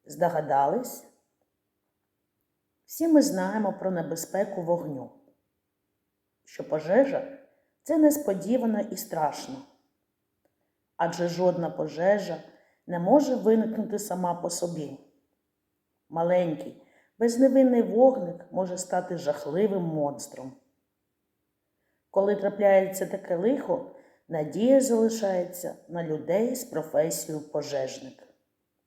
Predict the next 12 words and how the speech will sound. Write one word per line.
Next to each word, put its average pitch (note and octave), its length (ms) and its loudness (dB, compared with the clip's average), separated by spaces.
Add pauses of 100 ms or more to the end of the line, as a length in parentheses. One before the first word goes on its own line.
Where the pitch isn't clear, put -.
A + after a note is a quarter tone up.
(800)
Пожежники — D3+ 800 0 (800)
це F#3+ 240 2
сміливі F#3+ 800 0
та - 260 -6
відважні E3+ 720 -2
люди, D#3 500 -4 (600)
які F3 360 -4
постійно C4+ 880 4
перебувають F#3+ 840 -2
в D3 40 -8
очікуванні D#3+ 760 -6
тривоги. C#3+ 680 -6